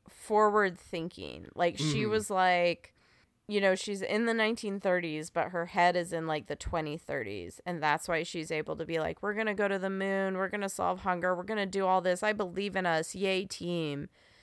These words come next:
Speaker 1: So it's not that she was, like, picking up on things. It's that she was just, like, that smart.
Speaker 2: Yeah. Well, it's kinda like the guy who we named the atom after, right? He was, like, a Greek philosopher or scientist or something, right?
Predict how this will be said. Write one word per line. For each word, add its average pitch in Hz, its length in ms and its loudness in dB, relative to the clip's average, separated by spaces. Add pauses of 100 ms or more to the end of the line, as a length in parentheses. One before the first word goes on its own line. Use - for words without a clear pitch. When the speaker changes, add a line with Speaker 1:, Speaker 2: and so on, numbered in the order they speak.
(120)
Speaker 1:
So 220 100 -4
it's 220 160 -2
not 254 220 6
that 330 120 0
she 320 120 -2
was, 294 100 -2
like, 247 200 4
picking 185 360 -4
up 180 120 0
on 185 140 2
things. 156 320 -4
It's - 140 -12
that 165 200 2
she 175 180 -4
was 170 220 -4
just, 175 440 -4
like, 147 420 0 (300)
that 156 480 4 (480)
smart. 92 500 -6 (460)
Speaker 2:
Yeah. 123 240 -6 (340)
Well, 165 120 2
it's 180 100 -2
kinda 208 200 2
like 202 220 2
the 156 80 -2
guy 143 280 2
who 135 120 -2
we 127 140 -2
named 123 280 -2
the 113 160 -4
atom 113 280 -2
after, 101 440 -10
right? 117 240 -8
He 120 100 -8
was, 120 140 -6
like, 120 160 -6
a 113 60 -8
Greek 117 380 -8
philosopher 110 720 -8
or 104 80 -12
scientist 101 720 -8
or 101 80 -10
something, 101 320 -12
right? 98 180 -14